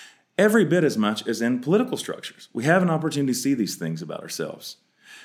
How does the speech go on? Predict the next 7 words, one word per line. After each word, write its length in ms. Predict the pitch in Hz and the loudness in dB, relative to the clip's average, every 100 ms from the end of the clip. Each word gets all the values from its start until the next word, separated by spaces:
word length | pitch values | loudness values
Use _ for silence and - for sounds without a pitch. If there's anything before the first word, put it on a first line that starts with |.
| _ | _
We 140 | - 107 | -2 2
have 140 | 113 | 4
an 80 | 113 | 2
opportunity 460 | 113 113 123 120 | 0 -2 -2 0
to 420 | 120 - 120 113 113 | -2 0 0 0 0
search 300 | - 143 120 | 0 0 0
ourselves. 680 | 80 - 80 - - - | -6 -6 -8 -8 -14 -16